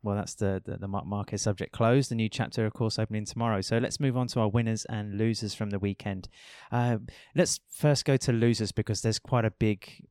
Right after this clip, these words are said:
one we can cite due to a new story that's been emerged, emerging over, probably over the weekend, really. There were talks and rumours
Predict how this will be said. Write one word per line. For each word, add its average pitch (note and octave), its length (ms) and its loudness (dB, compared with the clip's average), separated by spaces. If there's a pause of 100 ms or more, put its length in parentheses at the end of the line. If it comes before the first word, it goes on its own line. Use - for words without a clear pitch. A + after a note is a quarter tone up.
(120)
one G#2+ 480 -2
we G#2 140 0
can G2+ 240 -6
cite G#2 480 0 (120)
due A2 180 -2
to - 160 -4
a G#2 40 -2
new G#2 160 -4
story G#2 460 -2
that's F#2 160 -6
been G#2 180 -4
emerged, G#2+ 600 -2
emerging B2 420 -2
over, D#3+ 220 -2 (160)
probably A3+ 240 2
over A#3+ 100 -2
the B2 80 4
weekend, G#2+ 460 0
really. F#2+ 160 -2
There F#2+ 140 0
were G2+ 120 0
talks - 440 -4
and F#2+ 140 -10
rumours A2+ 540 0